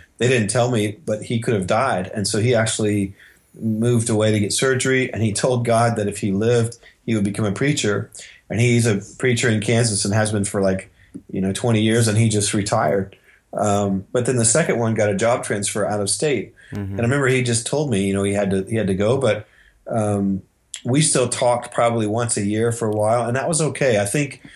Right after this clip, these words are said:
Speaker 1: I think w-, the damage comes in if a, um, a promise is made, like, "Hey, I'm a mentor," and then all of a sudden the mentor just doesn't show up again, or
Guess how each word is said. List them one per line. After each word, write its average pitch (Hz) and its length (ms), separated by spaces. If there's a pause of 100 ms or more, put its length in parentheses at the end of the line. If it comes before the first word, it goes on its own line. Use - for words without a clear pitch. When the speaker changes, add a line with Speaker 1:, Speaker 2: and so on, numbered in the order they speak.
(280)
Speaker 1:
I 139 60
think 196 340 (220)
w-, 131 240
the 131 120
damage 139 440
comes 110 280
in 104 420 (140)
if 107 480 (520)
a, 104 680 (260)
um, 104 540 (540)
a 127 60
promise 123 460
is 113 140
made, 101 380
like, 101 200
"Hey, 110 180
I'm 101 140
a 101 60
mentor," 101 600 (460)
and 104 160
then 110 140
all 110 120
of 101 60
a 101 40
sudden 107 420
the 101 80
mentor 104 280
just 98 160
doesn't 101 200
show 101 220
up 95 100
again, 92 380
or 92 280